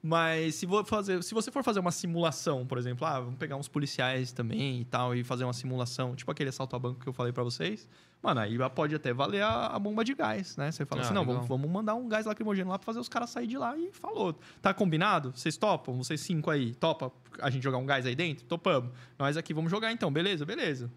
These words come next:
Speaker 1: "Vai ter bomba que explode?" "Vai." Cada um na
Speaker 2: Tá
Speaker 1: sua.
Speaker 2: tudo alinhado
Speaker 1: É,
Speaker 2: ali,
Speaker 1: como
Speaker 2: né?
Speaker 1: a, não existe a legislação pro, pro esporte, tipo, não tem, não tem lei, né, no, no campo ali pra você brincar.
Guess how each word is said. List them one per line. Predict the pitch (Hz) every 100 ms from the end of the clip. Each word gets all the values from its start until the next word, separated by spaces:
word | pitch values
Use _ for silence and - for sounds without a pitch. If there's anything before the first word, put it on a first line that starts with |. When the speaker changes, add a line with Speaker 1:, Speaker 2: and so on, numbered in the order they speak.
| -
Speaker 1:
"Vai | 165
ter | 170
bomba | 175 147 156 143
que | 131
explode?" | 151 - 196 160 131
"Vai." | 180 165 123 - - _
Cada | 320 349
um | 302 349
na |
Speaker 2:
Tá | 403
Speaker 1:
sua. | 302 285
Speaker 2:
tudo | 185
alinhado | 190 220 208 180
Speaker 1:
É, | 247
Speaker 2:
ali, | 156
Speaker 1:
como | 311 349
Speaker 2:
né? | 285 233 226
Speaker 1:
a, | 196
não | 214
existe | 202 180 185 185
a | 175 - -
legislação | 214 208 190 170 147 - 170
pro, | 160 135
pro | 147 135
esporte, | 127 - 226 240 - -
tipo, | - 156
não | 160
tem, | 196
não | 185 190 208 370
tem | 440 427
lei, | 240 156
né, | 139 160 175
no, | 156 151 147 135 131
no | 151 160
campo | 156 170 151 151
ali | 143
pra | 147
você | 143 143 156
brincar. | 147 151 151 143 107